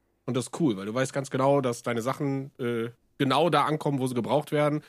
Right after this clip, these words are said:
Und es vermeidet diese Situation, die, äh, viele vielleicht haben, wenn du mit irgendwas,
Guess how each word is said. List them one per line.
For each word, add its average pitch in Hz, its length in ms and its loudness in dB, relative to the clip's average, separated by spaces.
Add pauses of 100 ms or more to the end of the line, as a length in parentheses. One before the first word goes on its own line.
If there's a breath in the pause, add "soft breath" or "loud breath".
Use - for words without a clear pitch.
(200 soft breath)
Und 139 140 0
es 131 100 -4
vermeidet 147 680 0 (100)
diese 131 180 -6
Situation, 131 600 -4
die, 127 200 -2
äh, 113 160 -2
viele 139 520 0 (340 soft breath)
vielleicht 127 360 -6
haben, 139 760 -2
wenn 123 140 -4
du 120 160 -4
mit 117 200 -6
irgendwas, 185 720 2